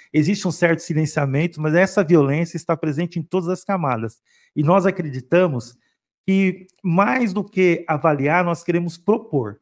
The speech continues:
E a nossa ideia do coletivo Luiz Gama é propor essa cidade mais inclusiva, essa cidade que o Estado, é, de fato, que tem uma política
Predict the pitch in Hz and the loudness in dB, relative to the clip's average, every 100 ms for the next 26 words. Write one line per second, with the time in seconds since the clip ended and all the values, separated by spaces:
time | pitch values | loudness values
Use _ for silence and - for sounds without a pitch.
0 | _ - 135 147 160 - 143 147 147 151 | _ -6 -2 0 -2 -2 -4 -2 -2 -2
1 | 143 135 - 143 135 135 110 139 151 165 | -2 -2 -4 -4 -2 -6 -2 0 0 -2
2 | 156 _ - 151 160 147 165 170 - 160 | -8 _ -2 0 0 2 2 2 0 -4
3 | 147 147 131 156 151 156 147 120 156 160 | -2 -2 -2 -2 -4 -6 -6 -4 -4 -2
4 | 143 123 147 139 139 139 147 - _ _ | -4 -6 -6 -4 -4 -4 -8 -8 _ _
5 | - 190 160 - 180 180 185 - 156 151 | -4 -2 0 2 4 4 0 0 0 2
6 | 143 139 135 170 185 - 185 170 156 175 | 0 -2 -4 -2 -2 -2 -2 0 -2 -8
7 | - 202 202 190 175 185 - 180 165 | -2 0 2 2 0 -2 -2 0 0